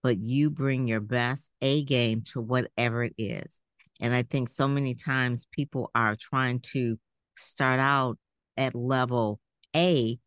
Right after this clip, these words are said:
when they really have to go through all the other <laughs> alphabet first. So, so I'm thinking, like,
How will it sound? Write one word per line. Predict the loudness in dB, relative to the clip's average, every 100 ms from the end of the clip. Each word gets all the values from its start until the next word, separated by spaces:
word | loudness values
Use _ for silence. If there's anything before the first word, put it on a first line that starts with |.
| _ _
when | -2 0
they | 0
really | 0 0 0
have | 0 -2
to | -6
go | -4 -4
through | -6 -2
all | 0 0
the | 0
other | 0 0
<laughs> |
alphabet | -2 -2 -4 0 0 0
first. | -4 0 0 0 2 0 0 -2 -2 4 6
So, | 8 6 4 0 -6 -8 -8 _
so | -2 2 4 2 6
I'm | 6 6 2
thinking, | 0 0 0 4
like, | 4 4 2